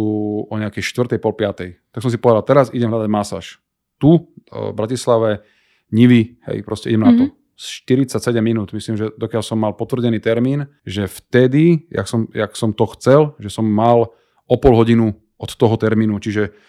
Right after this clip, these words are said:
Speaker 1: štyridsaťsedem plus pol hodina bolo reálne od zadania, že chcem ísť na masáž, po vykonaní masáže.
Speaker 2: Mhm.
Speaker 1: Ja keď si to pozriem v tejto appke,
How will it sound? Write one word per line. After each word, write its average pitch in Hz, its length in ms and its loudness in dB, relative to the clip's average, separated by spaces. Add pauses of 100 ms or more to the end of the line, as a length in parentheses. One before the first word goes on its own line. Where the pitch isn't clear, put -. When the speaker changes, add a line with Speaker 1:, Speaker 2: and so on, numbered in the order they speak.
(140)
Speaker 1:
štyridsaťsedem 127 480 -2
plus 117 160 -4
pol 120 160 4
hodina 120 240 4
bolo 110 260 0
reálne 113 400 4
od 117 240 -4
zadania, 131 680 2 (240)
že 101 160 -8
chcem 123 200 0
ísť 107 120 0
na 107 80 -2
masáž, 156 400 0 (160)
po 120 100 -4
vykonaní 123 320 0
masáže. 104 460 -4 (180)
Speaker 2:
Mhm. 254 480 -6
Speaker 1:
Ja 101 60 -2
keď 117 100 0
si - 80 -8
to 123 80 -2
pozriem 131 160 2
v 123 80 -4
tejto 143 240 4
appke, 123 460 -2